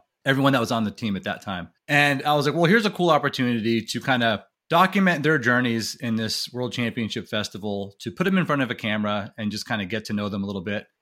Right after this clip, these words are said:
And maybe we'll create, like, one or two, you know,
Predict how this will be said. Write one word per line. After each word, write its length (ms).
And 160
maybe 240
we'll 160
create, 460
like, 180
one 160
or 100
two, 600
you 80
know, 340